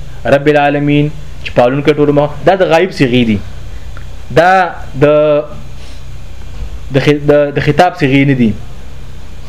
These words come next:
الرحمن عام مهربان دی، الرحیم خاص مهربان دی،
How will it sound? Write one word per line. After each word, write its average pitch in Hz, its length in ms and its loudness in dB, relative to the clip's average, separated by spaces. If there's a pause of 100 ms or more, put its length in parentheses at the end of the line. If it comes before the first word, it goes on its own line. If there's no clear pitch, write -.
(920)
الرحمن 170 580 2
عام 147 240 4
مهربان 147 500 2
دی، 147 120 4 (240)
الرحیم 143 400 2
خاص 143 340 2
مهربان 147 480 2
دی، 147 120 4